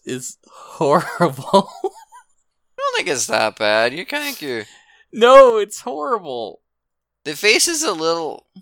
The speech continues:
Speaker 2: um, off, but it's not, like, the worst thing I've ever seen. And I
Speaker 1: <laughs>
Speaker 2: think the, the armors and the details on it are pretty good. The problem is, is, like, it's not, the, the face isn't for, like, all the poses they're showing.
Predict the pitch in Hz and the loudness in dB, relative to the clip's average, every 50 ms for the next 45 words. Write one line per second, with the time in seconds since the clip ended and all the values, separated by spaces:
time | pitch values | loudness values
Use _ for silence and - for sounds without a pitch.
0 | - - 120 123 120 120 123 120 123 123 123 123 123 127 131 131 123 - _ - | -8 -4 -4 -2 0 0 0 0 0 0 0 0 -2 -4 -8 -12 -20 -20 _ -6
1 | - 107 104 110 120 143 156 - - - - 143 127 117 - - 180 185 - - | -2 0 0 2 0 0 -2 -4 -8 -10 -8 -8 -8 -8 -8 -8 -10 -8 -8 -4
2 | 160 143 120 110 - - 78 - _ _ - 123 110 117 104 95 104 110 113 120 | -2 -2 -2 -2 -4 -10 -20 -20 _ _ -16 -8 -8 -8 -6 -6 -4 -4 -4 -4
3 | 127 - - - - 107 107 104 104 101 98 104 101 95 98 101 104 - - - | -4 -6 -6 -6 -8 -10 -8 -6 -6 -4 -4 -4 -6 -6 -8 -12 -10 -10 -10 -10
4 | 107 104 101 104 104 104 107 107 _ _ _ _ _ _ _ _ 165 180 202 185 | -10 -10 -10 -10 -10 -12 -14 -20 _ _ _ _ _ _ _ _ -20 -20 -20 -16
5 | - - 208 120 123 196 190 175 - - - - 156 139 117 107 98 87 - 117 | -10 -6 -4 -4 -4 -4 -4 -8 -10 -10 -8 -6 -4 -4 -4 -4 -6 -8 -8 -8
6 | - - 110 120 131 139 143 139 135 - - - 92 110 113 107 98 _ - 113 | -4 -4 -4 -4 -4 -6 -8 -8 -8 -8 -8 -8 -10 -12 -12 -14 -20 _ -16 -16
7 | 107 113 117 117 - 147 127 120 110 117 110 107 107 104 101 101 101 101 - - | -14 -14 -14 -12 -8 -6 -6 -6 -4 -6 -6 -6 -6 -6 -8 -8 -8 -10 -12 -14
8 | 113 101 101 98 101 104 101 101 101 104 107 _ _ _ _ _ _ _ - 131 | -14 -12 -14 -14 -10 -8 -6 -6 -6 -8 -10 _ _ _ _ _ _ _ -14 -6
9 | - 190 226 294 370 277 233 208 185 165 170 156 165 160 135 123 143 143 - 190 | -2 0 0 0 0 0 -2 -4 -4 -4 -4 -4 -2 -4 -4 -4 -6 -6 -4 -4
10 | 220 294 - - _ _ _ _ _ _ _ _ _ _ _ - - - 123 127 | -4 -6 -6 -10 _ _ _ _ _ _ _ _ _ _ _ -20 -20 -16 -14 -14
11 | 90 - _ _ _ _ - 147 - - - 175 185 214 - - - 170 165 190 | -14 -14 _ _ _ _ -14 -12 -12 -8 -4 -4 -2 -2 -4 -4 -6 -6 -8 -8
12 | 156 147 - 175 165 160 143 - - 123 135 123 120 - 131 131 123 123 113 113 | -10 -10 -8 -6 -6 -6 -6 -6 -8 -8 -8 -8 -10 -12 -8 -8 -6 -6 -6 -8
13 | 110 104 92 104 104 98 - - 120 104 98 92 87 87 92 98 | -8 -10 -10 -10 -10 -8 -8 -8 -8 -10 -10 -12 -14 -16 -20 -20